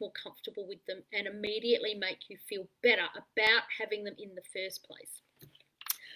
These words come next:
What I learned about core emotion, when I learned about core emotions and how to work with them, it was like a light bulb moment that for me changed my personal and professional life.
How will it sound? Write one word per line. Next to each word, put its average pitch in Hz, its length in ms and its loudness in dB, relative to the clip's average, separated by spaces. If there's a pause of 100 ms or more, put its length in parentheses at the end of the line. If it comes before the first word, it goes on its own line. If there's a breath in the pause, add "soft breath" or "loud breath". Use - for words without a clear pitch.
(160 loud breath)
What 330 180 6
I 440 160 8
learned 349 260 12
about 320 340 6
core 247 220 10
emotion, 214 440 0
when 339 180 12
I 381 140 10
learned 214 320 8
about 180 260 2
core 196 220 -4
emotions 143 500 -6
and - 100 0 (140)
how 240 180 10
to 240 80 10
work 196 320 2
with 214 140 -4
them, 262 320 -4 (340 loud breath)
it 262 180 6
was 247 200 10
like 247 360 8
a 220 240 4 (260)
light 214 280 4
bulb 196 220 0
moment 180 480 -4 (320 loud breath)
that 254 200 8
for 233 80 6
me 254 360 10
changed 247 580 8
my 220 340 4 (200)
personal 240 560 6
and 269 300 8
professional 262 640 2
life. 294 380 -2